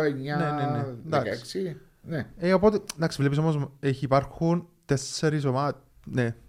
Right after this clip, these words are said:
Speaker 2: τέσσερις ομάδες που είναι τελειωμένες, δηλαδή, εν, εν έχουν σωτηρία. Ο, η Ολυμπιάς έχει τέσσερις βαθμούς.
Speaker 1: Ναι.
Speaker 2: Είναι η Αλκή με εννιά και η Αναγέννηση με εννιά, ε, και νομίζω είναι πολλά απομακρυσμένο το σενάριο να κάνουν κάτι καλύτερο.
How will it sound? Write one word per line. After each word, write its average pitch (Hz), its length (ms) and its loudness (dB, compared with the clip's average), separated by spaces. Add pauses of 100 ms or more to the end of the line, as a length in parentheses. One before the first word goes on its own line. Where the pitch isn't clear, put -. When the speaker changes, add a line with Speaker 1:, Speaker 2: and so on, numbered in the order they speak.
(100)
Speaker 2:
τέσσερις 139 440 0
ομάδες 165 220 2
που 170 100 -4
είναι 156 160 -4 (120)
τελειωμένες, 117 460 -4
δηλαδή, 120 380 -2
εν, 123 180 -2
εν 135 120 0
έχουν 131 160 -2
σωτηρία. 117 560 0
Ο, 120 80 2
η 123 220 -2
Ολυμπιάς 120 400 0
έχει 127 80 -2
τέσσερις 123 360 -2
βαθμούς. 147 580 -6
Speaker 1:
Ναι. 95 200 -8 (420)
Speaker 2:
Είναι 143 160 2
η 147 140 2
Αλκή 131 460 0
με 139 80 2
εννιά 131 340 2
και 202 160 -2
η 160 100 4
Αναγέννηση 143 460 0
με 147 80 -2
εννιά, 123 220 0
ε, 156 160 0
και 147 80 -4
νομίζω 139 340 -4
είναι 139 80 -4
πολλά 127 180 2
απομακρυσμένο 131 600 0
το 117 100 -6
σενάριο 117 340 -8
να 110 120 -12
κάνουν 117 220 -6
κάτι 117 160 -6
καλύτερο. 117 680 -6